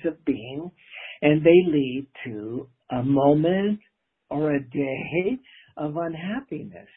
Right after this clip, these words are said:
you see. And, um, and, uh, we don't really see that deeply enough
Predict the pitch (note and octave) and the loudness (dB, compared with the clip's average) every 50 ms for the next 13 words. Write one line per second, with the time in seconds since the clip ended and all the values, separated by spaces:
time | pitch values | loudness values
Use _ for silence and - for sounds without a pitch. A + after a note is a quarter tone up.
0 | _ - B2 B2+ B2+ - - E3 D3+ D#3 G3 A#3 A#3+ - _ _ _ _ _ _ | _ -14 -12 -12 -12 -8 -6 -4 -4 -4 -4 -8 -10 -14 _ _ _ _ _ _
1 | _ _ _ _ _ _ _ D#3+ D#3 D#3 D#3 D#3 D#3+ D#3 D3+ D3+ D3+ D#3 D#3 D3+ | _ _ _ _ _ _ _ -10 -8 -6 -6 -8 -8 -6 -4 -4 -4 -2 -2 -4
2 | D3+ D3+ D3+ D3+ - _ _ _ _ _ _ _ _ _ _ _ _ _ _ _ | -4 -4 -6 -8 -12 _ _ _ _ _ _ _ _ _ _ _ _ _ _ _
3 | _ _ _ _ _ _ - D#3+ D#3+ D#3 D3+ D#3 D#3 D#3+ D3+ D3+ D3+ D3 C#3+ C#3 | _ _ _ _ _ _ -6 -4 -4 -2 -4 -4 -6 -8 -8 -6 -6 -6 -6 -8
4 | - - - F3 D#3 F#3 G3+ G3+ G3 G3+ G3 F#3 F3 G3 F#3 F#3 F#3 F3 F3+ - | -10 -10 -10 -8 0 2 2 2 2 0 -2 -2 -2 -2 -2 -2 -2 -4 -6 -8
5 | - - - G3+ G3 G3+ D#3+ F3 E3 D#3 D#3 - - F#3 G#3 G#3 - F#3 E3 C#3+ | -10 -6 -4 -2 -2 -2 -2 -2 -4 -4 -4 -4 -2 -2 -2 -2 -4 -4 -4 -2
6 | C3 B2 B2+ B2+ B2 A#2 A#2+ - | -2 -2 -4 -6 -6 -8 -10 -10